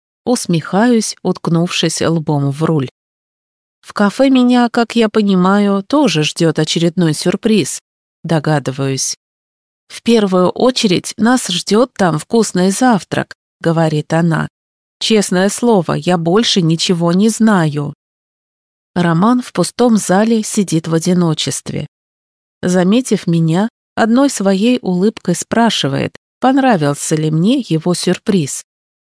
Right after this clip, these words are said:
Сейчас покажу, как мне понравилось. Уверенным шагом направляюсь к нему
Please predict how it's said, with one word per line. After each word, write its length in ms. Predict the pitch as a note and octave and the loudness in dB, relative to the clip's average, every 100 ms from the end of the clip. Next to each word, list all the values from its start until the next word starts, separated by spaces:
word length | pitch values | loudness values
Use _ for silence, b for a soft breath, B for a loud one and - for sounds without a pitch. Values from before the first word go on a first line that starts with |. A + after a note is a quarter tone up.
| _ | _
Сейчас 440 | - C4+ - A#3+ - | -2 0 2 0 0
покажу, 640 | A#3 - C4 - D#3+ F3 | -2 0 0 2 -2 -2
как 320 | - D#3 - | -2 -2 0
мне 180 | D3 C#3 | -2 0
понравилось. 880 | D#3+ F#3 F#3 F3+ C3+ C3 G2+ - - _ _ _ _ _ _ _ _ - | 0 2 2 0 -2 -4 -6 -8 -12 _ _ _ _ _ _ _ _ -2
Уверенным 560 | G3+ B3+ D4+ G#3+ E3 | 2 4 4 4 2
шагом 520 | D#3 - G#3+ A3+ F3 E3+ | 0 0 0 0 0 0
направляюсь 680 | E3 F3 E3 A3+ C4 - | 0 0 2 2 2 0
к 80 | - | -2
нему 420 | D#3 D3+ F#3 C#4 | -2 2 2 0